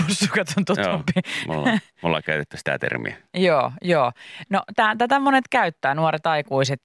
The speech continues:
Speaker 1: he kokoavat nyt analogisia kasseja.
Speaker 2: Mikä on? <laughs>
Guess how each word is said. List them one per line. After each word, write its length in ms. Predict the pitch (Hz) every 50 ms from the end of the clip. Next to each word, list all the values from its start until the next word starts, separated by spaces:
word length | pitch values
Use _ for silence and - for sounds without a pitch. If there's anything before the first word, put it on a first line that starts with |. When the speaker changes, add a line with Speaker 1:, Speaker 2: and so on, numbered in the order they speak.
| 151 - 156 147 147
Speaker 1:
he 200 | 147 135 135 131 127 131 -
kokoavat 520 | - 156 - - 147 139 131 127 135 135 -
nyt 160 | 139 - -
analogisia 640 | 147 143 139 131 127 127 - - 139 - 143 135 131
kasseja. 520 | - 151 156 143 - - - 127 123 123
Speaker 2:
Mikä 520 | 120 120 123 131 160 - 254 - - 139 -
on? 200 | - - - 123
<laughs> 80 | -